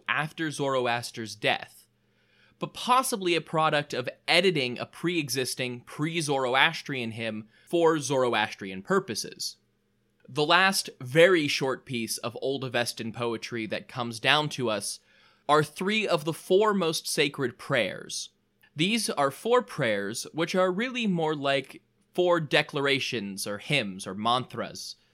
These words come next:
They represent some of the latest Old Avestan and earliest Young Avestan pieces. In their traditional order, they are the Yatha Ohuvairio,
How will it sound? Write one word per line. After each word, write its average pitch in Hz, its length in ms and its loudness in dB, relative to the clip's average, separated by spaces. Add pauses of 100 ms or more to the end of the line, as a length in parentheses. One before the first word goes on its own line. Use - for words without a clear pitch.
(760)
They 175 180 8
represent 185 800 2 (120)
some 190 360 4
of 165 200 -2
the 156 100 0
latest 185 640 0
Old 165 240 0
Avestan 139 580 -2
and 131 200 -6 (120)
earliest 180 560 0
Young 156 320 0
Avestan 117 640 -2
pieces. - 720 -6 (960)
In 170 160 6
their 190 160 8
traditional 196 640 2
order, 135 320 4
they 139 180 0
are 135 120 4
the 127 160 -4
Yatha 160 560 4
Ohuvairio, 151 1120 0